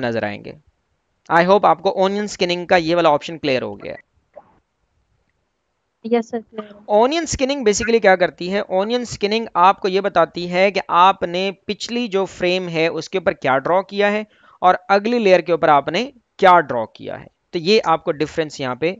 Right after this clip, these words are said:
Speaker 1: देखने को मिलता है। I hope आपको फ्रेमिंग का, की फ्रेमिंग का और, अ, इसके अलावा ऑनियन स्किनिंग का जो इशू था वो क्लियर हो गया सबको।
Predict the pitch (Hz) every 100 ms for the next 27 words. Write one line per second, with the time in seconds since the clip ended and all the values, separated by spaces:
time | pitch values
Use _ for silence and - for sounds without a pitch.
0 | - 131 131 127 123 113 107 110 107 110
1 | _ _ _ 165 202 226 196 185 175 214
2 | 220 190 - 170 180 226 247 269 294 _
3 | _ _ _ - 220 240 233 226 240 240
4 | 240 247 240 _ _ - 170 170 165 170
5 | 170 165 165 165 - 175 160 165 190 185
6 | 202 202 - 170 165 165 160 147 160 160
7 | 185 175 156 160 - 139 123 104 110 113
8 | 110 101